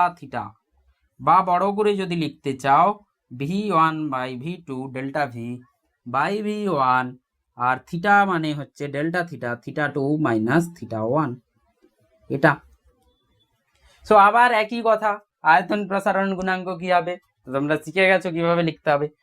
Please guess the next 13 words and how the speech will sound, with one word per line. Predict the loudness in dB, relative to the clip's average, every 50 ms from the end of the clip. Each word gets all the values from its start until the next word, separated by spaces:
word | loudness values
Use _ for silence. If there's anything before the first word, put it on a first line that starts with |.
| _ _ _ 4 4
আয়তন | 4 4 4 0 -2 -2 -2
প্রসারণ | -2 -2 0 0 -2 0 0 -2 -2 -4
গুণাঙ্ক | 0 0 0 0 0 -4 -2 -2 0
মানে | 0 0 -2 -4 -6 _ _ _ -2
আমি | 0 0 2 0
যদি | 0 0 0 -4 -6 0 2 4 4 4
এক | 4 2 -4 -6 -6
মিটার | -4 -4 0 0 0 0 0 -2
কিউবের | -6 -4 0 0 0 0 -2 -4
কোনো | -2 -2 -2 0 0
বস্তু | -2 -2 -2 -4 _ -6 -4 -4
নিতাম, | -4 -2 0 0 0 0 -2 -4 -12 _ _ _ _ _ _ _ _ _ 0
এক | 2 2 4 4